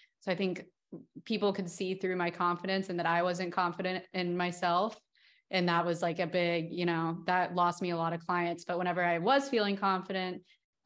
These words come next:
I, I would, you know, make, make the sale. So I think just confidence and working on your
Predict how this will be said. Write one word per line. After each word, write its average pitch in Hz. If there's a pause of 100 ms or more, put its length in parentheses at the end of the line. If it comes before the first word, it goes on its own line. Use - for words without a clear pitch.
I, 175
I 170
would, 165
you 185
know, 165 (180)
make, 180
make 170
the 170
sale. 165 (340)
So 175
I 175
think 226
just -
confidence 190
and 175
working 175
on 170
your 165